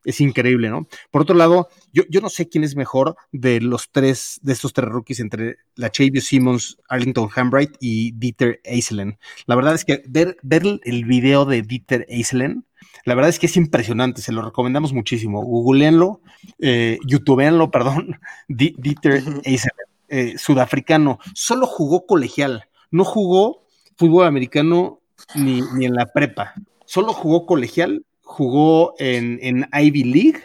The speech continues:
Speaker 1: que, que no es muy reconocida como, como tener los mejores equipos o la conferencia más poderosa, y, y sin embargo llega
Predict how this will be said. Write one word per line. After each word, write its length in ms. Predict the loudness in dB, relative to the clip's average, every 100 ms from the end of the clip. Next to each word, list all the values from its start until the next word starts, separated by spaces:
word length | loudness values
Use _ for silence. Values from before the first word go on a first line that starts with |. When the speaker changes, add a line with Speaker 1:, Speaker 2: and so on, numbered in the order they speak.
| -20 _
Speaker 1:
que, 340 | -4 -4 -4 -6
que 160 | -4
no 300 | 0 2 2
es 420 | 0 -4 -8 -14 _
muy 200 | -2 0
reconocida 560 | 0 -4 -6 -2 -2 -2
como, 340 | -4 -6 -8 -10 -12
como 220 | -6 -6
tener 280 | 0 0 2
los 200 | 2 2
mejores 380 | 0 0 -2 -2
equipos 460 | -4 -4 -2 -4 -6 _ -10
o 80 |
la 100 | -8
conferencia 460 | -8 -6 -4 -2 -2
más 160 | -2 0
poderosa, 540 | 0 2 2 0 -4 _ -20 -20 _
y, 360 | 2 4 4 0
y 40 |
sin 160 | 2 4
embargo 300 | 6 4 6
llega 400 | 4 4 2